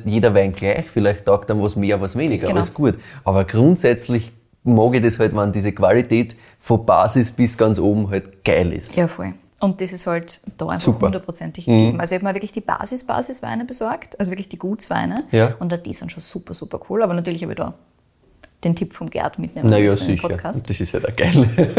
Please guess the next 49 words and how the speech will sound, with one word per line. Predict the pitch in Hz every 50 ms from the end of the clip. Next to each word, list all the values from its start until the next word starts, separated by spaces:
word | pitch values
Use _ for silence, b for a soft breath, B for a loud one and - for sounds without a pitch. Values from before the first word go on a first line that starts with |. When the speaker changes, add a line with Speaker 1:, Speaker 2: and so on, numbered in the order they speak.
| 160 160 -
Speaker 1:
<laughs> |
Speaker 2:
Ja, | 175 165 165 165
ich | 175
mein, | 160 160 196
bitte. | 202 - 180 170 - - -
<laughs> | 262 - - - - - - - - - 277 269 269 - - - B B B
Ich | B
hab | - 226
mir | 175
gedacht, | 165 165 170 - -
das | 185 -
wird | - 165 165
dir | - 180
schon | - -
gefallen | - - - 170 160 226 139 -
da. | - 196 - -
Speaker 1:
Ja, | 156 170 262 330
ja. | 320 247 226 262 277 - B B B B B B B B
Speaker 2:
Und | B 208 208
weil | 180 170 170
wir | 180 180
jetzt | 180 -
ganz | - 170 170 175
kurz | - - 202 190 - -
so | - 185 170 170 170
um | - 180 175
das | 180 180 - -
Thema, | - - 165 165 170 165 160 160 160 160 -
ähm, | - 165 156 151 160 160 156 156 - - -
G | - 170 165
G, | 165 - 156 160
also | 165 165 165
großes | 160 147 156 165 - 170 - -
Gewächs, | 170 - - 165 - - - - - - - -
gesprochen | - - - - 147 151 - 170 165
haben, | 165 160 175 180 B B B B B
nur | B 185
ganz | 175 - 156 170 208 214 - -
kurz | 214 208 208 -
das | - 180 - -
Drop-Bier | 170 175 180 - - 190
jetzt | 190 190 -
mal | 196 180
geschwind, | 185 - - 180 180 185 185 -
damit | 170 170 -
wir's | - 170 165 -
wieder | 175 175 -
erledigt | - 160 165 190 190 214 - - -
haben | 175 170 180 185